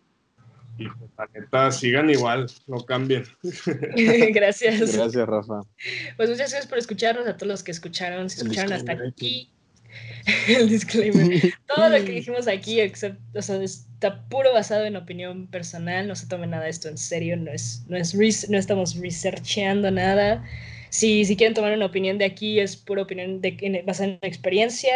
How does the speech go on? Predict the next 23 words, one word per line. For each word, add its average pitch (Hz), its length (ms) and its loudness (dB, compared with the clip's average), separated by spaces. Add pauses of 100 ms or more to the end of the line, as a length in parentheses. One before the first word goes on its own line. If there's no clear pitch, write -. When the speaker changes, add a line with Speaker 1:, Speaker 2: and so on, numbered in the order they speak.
(260)
Speaker 2:
y 185 640 -6
estamos, 196 800 -2
eh, 170 680 -2 (140)
medio 262 260 4
pendejos, 262 540 0
¿no? 294 160 -8
Para 214 180 -4
hacer - 280 -8
el - 160 -14
research, - 400 -14
entonces, - 680 -10 (520)
pues 294 120 2
no 349 60 8
se 554 100 6
lo 214 100 6
tomen 190 260 0
así. - 260 -14 (560)
Pero 185 420 4
muchas 226 240 -4
gracias 220 160 -2
por 214 120 2
habernos 196 280 0
escuchado. 202 720 0